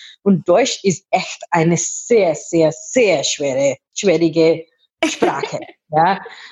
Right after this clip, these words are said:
Speaker 1: Ich habe, ich habe
Speaker 2: Es,
Speaker 1: viele
Speaker 2: es hat viele Regeln, wie Deutschland halt. Aber wenn du die Regel kennst, dann ist alles einfach. <laughs>
Speaker 1: Ja, aber als ich Deutsch gelernt habe, hat niemand mir gesagt, dass ich muss wirklich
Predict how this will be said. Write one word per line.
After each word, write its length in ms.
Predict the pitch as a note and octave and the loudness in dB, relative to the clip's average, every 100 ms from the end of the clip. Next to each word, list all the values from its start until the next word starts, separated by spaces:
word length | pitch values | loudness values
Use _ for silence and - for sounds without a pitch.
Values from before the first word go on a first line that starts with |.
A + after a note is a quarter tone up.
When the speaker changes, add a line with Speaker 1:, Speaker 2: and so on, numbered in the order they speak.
| - _ _ - - - | -20 _ _ -20 -18 -2
Speaker 1:
Ich 240 | A3+ F3 | 0 2
habe, 400 | G#3+ A3+ C4+ C4+ | 2 2 2 2
ich 160 | G#3 G3 | 0 0
habe 180 | A#3 B3 | 0 0
Speaker 2:
Es, 140 | C4 | 0
Speaker 1:
viele 200 | D4+ A#3+ | -2 2
Speaker 2:
es 120 | C4 | 2
hat 100 | B4 | 4
viele 560 | B3 A#4+ A#4+ C#5+ C5 G4 | 4 4 4 2 2 2
Regeln, 340 | C4+ A#3+ A#3+ | 2 2 2
wie 140 | D4 G#4+ | 2 2
Deutschland 640 | G4 A#3+ - G#3 A3 G#3 | 2 0 -4 -2 -2 -2
halt. 200 | G#3 G3 - | -2 -2 0
Aber 180 | B3+ D4 | 0 0
wenn 120 | F4 | 2
du 100 | G4 | 2
die 80 | E4+ | 2
Regel 380 | F4 F#4 F4+ C#4+ | 2 2 0 0
kennst, 400 | E4 E4+ D#5+ - | -2 -4 -6 -6
dann 80 | C5+ A#4+ | -6 -4
ist 100 | - | -2
alles 220 | - G#4 | 2 2
einfach. 440 | E4 A3 A3 F#3+ - - - | 2 -4 -8 -14 -14 -10 -10
<laughs> 200 | - A#4+ - G4+ - C4+ | -2 -2 -2 -6 -4 0
Speaker 1:
Ja, 460 | D4 D4 E4+ F4 E4+ - | 2 4 4 4 2 0
aber 320 | C4+ D4 - | 2 0 2
als 300 | A3+ C#4 D#4 | 2 2 0
ich 140 | C#4+ | 0
Deutsch 240 | A#3 C4 - | 2 2 0
gelernt 380 | A3 G#3+ D#4+ | 0 2 0
habe, 340 | A3 E3+ G#3 B3+ | -2 2 2 2
hat 160 | G#3 | 0
niemand 400 | G#3 A#3 F#4+ A3 | 2 2 2 0
mir 120 | F#3 F3 | 0 -4
gesagt, 480 | F3+ F3 G#3+ E4 - - _ | -2 0 0 -2 -16 -20 _
dass 220 | G#3+ A3 | -2 0
ich 120 | B3 A#3+ | 0 2
muss 340 | A#3 A#3+ F#3 | 2 0 0
wirklich 640 | F3 G4+ G#4+ C4+ - - | 2 2 2 0 -2 -10